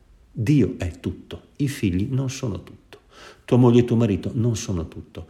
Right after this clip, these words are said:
La tua salute non è tutto. Stiamo parlando di doni enormi. Conoscete il detto popolare, "Quando c'è la salute c'è tutto"?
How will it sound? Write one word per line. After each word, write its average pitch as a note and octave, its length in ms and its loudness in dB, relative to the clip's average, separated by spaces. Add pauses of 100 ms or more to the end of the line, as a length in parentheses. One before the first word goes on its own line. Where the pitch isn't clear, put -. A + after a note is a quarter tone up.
(200)
La A#2 120 -2
tua D3 200 2
salute G#2 560 -2
non A#2 320 0
è F2 140 -4
tutto. - 440 -18 (560)
Stiamo E2 380 -6
parlando F#2+ 520 2
di D#2 180 -2
doni G2 360 4
enormi. F2 800 4 (1900)
Conoscete A2 400 6
il F#2+ 60 4
detto F#2+ 260 4
popolare, G2+ 800 2 (180)
"Quando A#2+ 320 6
c'è A#2 160 4
la A2 80 8
salute A#2 340 4
c'è A#2+ 220 0
tutto"? - 640 -4